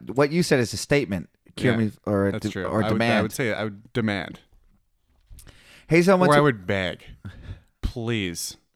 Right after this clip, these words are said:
Speaker 2: With your infinite wisdom and complete faith in God, cure me. Not will I survive. It's like asking a genie. It's like, "Oh, you just wasted one wish, dude."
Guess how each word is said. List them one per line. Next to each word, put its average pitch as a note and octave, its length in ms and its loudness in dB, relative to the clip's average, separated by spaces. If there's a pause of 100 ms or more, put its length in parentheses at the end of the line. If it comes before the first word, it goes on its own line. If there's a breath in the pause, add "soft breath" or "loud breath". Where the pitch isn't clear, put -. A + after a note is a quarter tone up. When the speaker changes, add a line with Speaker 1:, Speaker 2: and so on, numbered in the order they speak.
(480)
Speaker 2:
With A2+ 100 -10
your A#2 160 -4
infinite B2 460 -2
wisdom G2 600 -2 (720)
and G#2+ 240 -4 (140)
complete C3 680 0
faith A2 360 -4
in G#2 140 -4
God, G2 420 -2 (1080)
cure A2+ 300 0
me. G2 320 -4
Not E3+ 320 2
will C#3+ 240 4
I C3 100 6
survive. G#2+ 720 0 (880)
It's D3+ 120 -6
like A3+ 140 0
asking F3+ 340 2
a C3+ 40 4
genie. G#2+ 440 0
It's F2+ 120 -8
like, F#2+ 140 -6
"Oh, G2+ 60 -6
you G#2+ 120 -6
just G2 160 -12
wasted G2+ 320 -8
one G#2 240 -6
wish, B2 260 -6
dude." G#2 240 -10